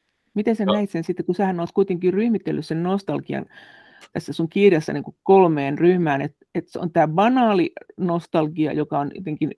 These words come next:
Speaker 1: tämä on tämmönen romantisoitu kuva. Sitten sulla oli tää, ää, entistävä nostalgia, jossa niinku yritetään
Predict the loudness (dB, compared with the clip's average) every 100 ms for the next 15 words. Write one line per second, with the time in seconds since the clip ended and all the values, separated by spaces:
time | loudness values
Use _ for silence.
0 | -12 -10 -6 -4 -2 0 0 0 -2 -2
1 | -2 -4 0 2 2 0 -20 -20 -20 -2
2 | 0 2 4 4 4 2 2 4 4 -2
3 | _ -4 2 2 2 _ -20 -20 0 2
4 | 4 2 0 0 2 0 -2 0 0 0
5 | 2 2 0 -4 -4 -2 2 2 2 -2
6 | 0 0